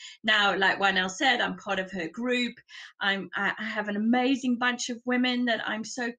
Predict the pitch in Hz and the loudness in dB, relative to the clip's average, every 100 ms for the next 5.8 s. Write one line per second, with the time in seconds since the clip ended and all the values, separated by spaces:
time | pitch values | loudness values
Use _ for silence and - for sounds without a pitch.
0 | - 269 262 - - 277 269 254 233 202 | -4 -2 -2 -4 -4 -2 -2 -2 0 0
1 | - - 190 - 185 180 - 135 - - | 2 -2 -4 -2 -4 -4 -10 -14 -14 -20
2 | - 220 196 185 196 202 202 - - 220 | -12 -4 0 0 0 0 -2 -4 -6 -2
3 | 208 - 196 196 180 262 277 254 233 208 | -2 -4 -6 -4 0 2 2 2 2 0
4 | 202 - 190 240 285 269 214 185 - 254 | -4 -6 -4 2 4 6 2 -4 -6 2
5 | 240 254 240 247 254 240 226 | 2 2 -6 -8 -2 -2 0